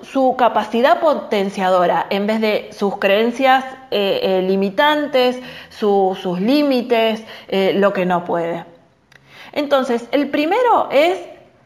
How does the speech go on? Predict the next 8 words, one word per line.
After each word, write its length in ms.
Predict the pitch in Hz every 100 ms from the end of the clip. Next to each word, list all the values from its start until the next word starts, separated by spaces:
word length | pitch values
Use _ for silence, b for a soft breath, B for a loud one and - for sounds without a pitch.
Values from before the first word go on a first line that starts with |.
| _ -
reemplacemos 880 | 254 277 277 277 285 285 370 392 339
la 240 | 262 226
crítica 540 | 254 285 294 302 285
por 160 | 226 220
ayuda. 640 | 185 - 156 156 156 - _ _ _ _ _ _ _ _ _ _ B B B -
Reemplacemos 1000 | 214 240 220 220 214 214 285 320 381 -
la 200 | 220 190
crítica 580 | 214 220 233 277 285